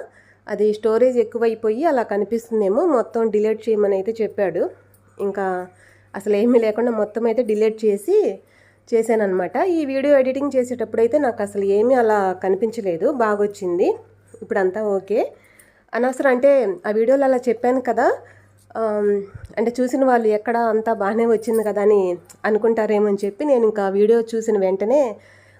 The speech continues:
ఆ, పోస్ట్ అయితే ఒకటి పెట్టాను. వీడియో బాగానే వచ్చిందని, అంటే చెప్తే బాగుండిద్దని చెప్పి పోస్ట్ అయితే అలా పెట్టాను అనమాట. ఇంకొకటి ఏంటంటే,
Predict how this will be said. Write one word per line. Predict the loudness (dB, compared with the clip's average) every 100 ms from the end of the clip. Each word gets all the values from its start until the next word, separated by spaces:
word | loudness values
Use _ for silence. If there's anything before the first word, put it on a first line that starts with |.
| -8
ఆ, | -6
పోస్ట్ | -2 -2 -2 2
అయితే | 4 4
ఒకటి | 0 -2
పెట్టాను. | -4 -2 -2 0 0
వీడియో | 0 2 2
బాగానే | 2 0 2 2
వచ్చిందని, | -2 -2 -2 2 2 0
అంటే | -4 -12 -10 -2 -2 -2 -6 -14 -6
చెప్తే | -4 0
బాగుండిద్దని | 2 2 2 0 0 -4 -2
చెప్పి | -4 0 0
పోస్ట్ | 0 -2 0 -2
అయితే | 0
అలా | -2 -2
పెట్టాను | -6 -6 -4 -4
అనమాట. | -4 -6 -6 -2 -4 -4 _ _ -10
ఇంకొకటి | -6 0 2 4
ఏంటంటే, | 4 4 0 0 0 2 0